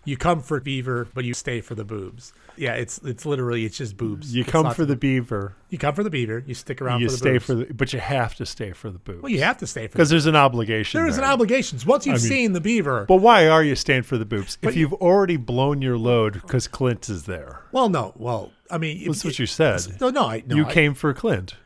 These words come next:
Speaker 1: Well, you did came, you did come for Clint, but when you come for Clint, you have to stick around a little bit.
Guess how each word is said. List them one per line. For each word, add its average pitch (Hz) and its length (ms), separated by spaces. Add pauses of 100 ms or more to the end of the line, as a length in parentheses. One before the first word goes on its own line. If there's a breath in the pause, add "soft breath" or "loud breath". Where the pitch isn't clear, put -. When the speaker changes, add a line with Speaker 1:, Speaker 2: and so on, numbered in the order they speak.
(120)
Speaker 1:
Well, 262 120
you 254 80
did 294 200
came, 202 300
you 208 140
did 240 260
come 190 220
for 151 160
Clint, 135 320
but 170 240
when 202 220
you 214 120
come 247 300
for 220 140
Clint, 247 260
you 196 80
have 190 120
to - 60
stick - 300
around 247 300
a 214 40
little 160 280
bit. 160 180